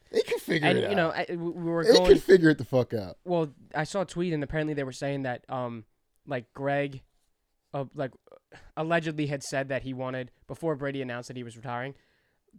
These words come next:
Speaker 2: Greg allegedly had said that he didn't want Brady to come back because he was like, "I wanna spend another year in the booth."
Speaker 1: Damn.
Speaker 2: You know? And then
Speaker 1: So he knew he was about to get his shit booted.
Speaker 2: 'Cause he signed
Speaker 1: That's
Speaker 2: with Fox.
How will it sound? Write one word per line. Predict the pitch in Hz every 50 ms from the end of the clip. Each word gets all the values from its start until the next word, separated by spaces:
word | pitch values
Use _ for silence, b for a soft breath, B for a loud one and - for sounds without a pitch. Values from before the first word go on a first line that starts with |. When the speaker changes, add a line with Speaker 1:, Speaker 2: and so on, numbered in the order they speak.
| - _ _ - -
Speaker 2:
Greg | - 156 151 151 147 143
allegedly | 135 131 135 143 151 151 143 143 131 139 151 147
had | 147 151 143 -
said | - - 151 151 151 151 - _ _ _ _ _ _ _
that | - 143
he | 143 143
didn't | 135 113 - 139 135 143 143 135
want | 131 131 127 127 127 - _ -
Brady | - 131 127 131
to | 127 131
come | - 135 127 117
back | 110 107 120 135 - - _ _ _ _ _ _ _ _ _ _
because | 147 135 - - 139 127 127 120 -
he | 139
was | 127 117
like, | 127 113 117
"I | 120
wanna | 123 123 123 120
spend | - 127 123 117
another | 113 117 113 113
year | 110 113 110
in | 107
the | 95
booth." | 98 110 107 - - _ _ _ _ _ _ _ _ _ _ _ _ _ _ _ _ _ -
Speaker 1:
Damn. | 67 76 90 98 95 85 82 80 82 _ _ _ _ _ -
Speaker 2:
You | 139 123
know? | 120 117 131 - -
And | 170 175
then | 170 180
Speaker 1:
So | 190 170
he | - 226 247
knew | 196 185 214 240 233
he | - -
was | 226 214
about | 180 190 185
to | 180 175
get | 165 175
his | 160 180 170
shit | - - 180 170 127 123
booted. | 151 156 156 131 113 -
Speaker 2:
'Cause | 208 190
he | 156 196
signed | - - 202 208 262 -
Speaker 1:
That's | 160 -
Speaker 2:
with | -
Fox. | - 190 226 247 190 170